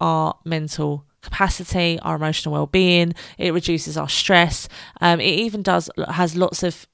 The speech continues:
impact on the body in a positive way. There is so much that we can do.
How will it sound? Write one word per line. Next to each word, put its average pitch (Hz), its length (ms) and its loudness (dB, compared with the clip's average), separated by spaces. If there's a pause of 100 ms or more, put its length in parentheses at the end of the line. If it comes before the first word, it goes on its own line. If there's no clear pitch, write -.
(120)
impact 185 400 -4
on 202 60 -4
the 175 80 0
body 185 320 2
in 170 80 0
a 160 40 -4
positive 180 460 -4
way. 175 380 4 (300)
There 196 140 2
is 185 100 0
so 214 480 4
much 190 480 0
that - 100 -4
we 165 140 -2
can 160 180 -2
do. 147 400 2